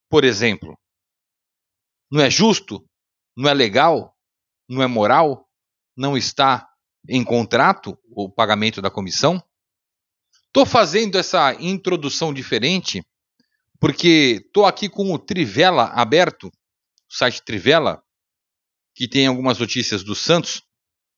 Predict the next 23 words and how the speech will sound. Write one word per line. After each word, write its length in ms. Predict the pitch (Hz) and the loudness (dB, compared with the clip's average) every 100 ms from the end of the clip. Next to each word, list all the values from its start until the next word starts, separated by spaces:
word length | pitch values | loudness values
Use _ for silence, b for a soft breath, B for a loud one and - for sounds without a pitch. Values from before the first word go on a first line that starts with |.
| _ _ - | _ _ -6
pelo 160 | 120 | -4
meu 100 | 113 | 0
amigo, 420 | 110 110 107 101 87 | 0 0 -2 -4 -6
escritas 440 | - 139 135 104 | -6 -6 -6 -6
pelo 160 | 123 117 | -4 -4
meu 100 | 110 | -2
amigo 400 | 113 101 101 _ | -4 -4 -8 _
Bruno 300 | 113 127 101 | -2 -2 0
Lima, 420 | 120 180 98 - _ _ _ _ _ _ _ _ _ _ _ - | 0 0 -2 -6 _ _ _ _ _ _ _ _ _ _ _ 0
e 80 | |
nele 540 | 202 175 240 254 240 - _ _ _ | 4 4 4 2 -2 -6 _ _ _
tem 180 | - 214 | -6 -4
um 80 | 220 | -4
título 360 | - 208 208 196 | -2 -4 -2 -2
aqui: 360 | - 131 - - | 0 -4 -4 -8
"Empresários 1000 | 165 202 _ 208 170 117 165 208 214 143 | -4 -4 _ 2 2 2 2 2 -2 0
ameaçam 840 | 170 170 151 165 175 - 185 175 _ - | -2 -2 -2 -2 -2 -4 -8 -10 _ -6
pedir 340 | 143 131 147 | -4 -2 -4
bloqueio 640 | 120 165 175 - 196 254 240 | 2 2 2 -2 -4 -2 -2
de 140 | 190 | -4
contas 480 | - 160 151 139 110 | -4 -6 -2 -4 -4
do 140 | 151 | -6
Santos 840 | - 170 208 - 220 - - - | -2 0 0 -2 -8 -6 -8 -10